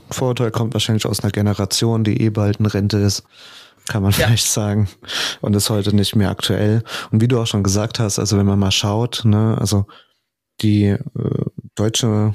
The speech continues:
Speaker 1: Meisterin im Malerhandwerk, wie es schon sagt, ne, ist jetzt eine Malerin gerade und die folgte einer Malerin. Also die letzten zwei Jahre war es jeweils eine Malerin, die quasi, ähm, die deutsche Meisterschaft im Malerhandwerk gewonnen haben.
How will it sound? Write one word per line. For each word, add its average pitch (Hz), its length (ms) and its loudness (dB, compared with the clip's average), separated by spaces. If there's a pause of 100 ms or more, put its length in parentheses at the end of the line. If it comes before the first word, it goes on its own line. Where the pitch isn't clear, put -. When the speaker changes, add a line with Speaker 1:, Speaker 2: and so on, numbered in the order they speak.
Speaker 1:
Meisterin 113 640 0
im 104 80 2
Malerhandwerk, 110 840 0
wie - 60 0
es 101 80 -2
schon 92 200 0 (180)
sagt, - 420 -6
ne, 110 220 0
ist - 220 -2
jetzt 107 180 -2
eine 107 120 2
Malerin 127 560 0 (200)
gerade 120 500 0 (720)
und 107 440 -2 (380)
die 120 200 4
folgte 123 600 -2
einer 104 240 0
Malerin. 95 560 -2 (100)
Also 95 320 0
die 98 140 0
letzten 107 320 0
zwei 98 240 -2
Jahre 101 380 0
war 98 80 -2
es - 140 -4
jeweils 104 360 0
eine 95 80 2
Malerin, 104 540 0 (680)
die 104 100 0
quasi, 101 640 2 (240)
ähm, 98 340 2
die - 100 -4
deutsche 98 260 -2
Meisterschaft 98 560 0
im 92 80 0
Malerhandwerk 92 520 -2
gewonnen 87 360 2
haben. 92 380 2